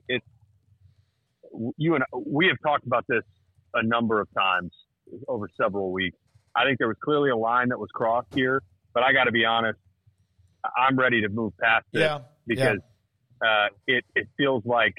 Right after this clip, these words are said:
Speaker 1: um, this does not warrant the amount of time we're having, we collectively, all of us are having to spend on this. Uh, but,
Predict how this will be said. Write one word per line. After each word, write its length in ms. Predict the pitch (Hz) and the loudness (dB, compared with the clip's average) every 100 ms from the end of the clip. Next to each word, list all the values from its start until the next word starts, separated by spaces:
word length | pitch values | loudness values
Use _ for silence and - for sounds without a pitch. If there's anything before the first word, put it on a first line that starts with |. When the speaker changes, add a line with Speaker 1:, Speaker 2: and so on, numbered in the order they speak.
| - _ _ _ _ _ 117 | -10 _ _ _ _ _ 0
Speaker 1:
um, 540 | 110 107 101 95 95 - _ _ _ _ _ - | 2 4 2 0 -6 -12 _ _ _ _ _ -16
this 280 | 107 147 147 160 | -2 -2 0 -2
does 120 | 120 | 0
not 280 | 135 143 139 | 2 2 2
warrant 360 | 120 135 135 | 0 0 0
the 80 | 131 | 0
amount 260 | 117 127 120 | 2 2 2
of 100 | - | 0
time 280 | 131 131 123 | 2 2 2
we're 120 | 110 | 2
having, 360 | 120 113 110 107 | 2 2 0 0
we 420 | 123 147 143 127 - | 2 4 4 0 -4
collectively, 540 | 139 143 143 120 120 117 | 0 0 2 0 0 2
all 240 | 139 135 | 2 2
of 80 | 113 | 2
us 140 | 110 - | 0 0
are 140 | 120 | 0
having 240 | 113 113 110 | 2 0 -2
to 40 | 98 _ | -6 _
spend 280 | 123 120 113 | -2 0 0
on 200 | 101 98 | -2 -2
this. 180 | 95 - _ _ _ _ _ _ 101 | -4 -6 _ _ _ _ _ _ 0
Uh, 220 | 98 95 | 0 0
but, 340 | 92 135 127 | 0 0 0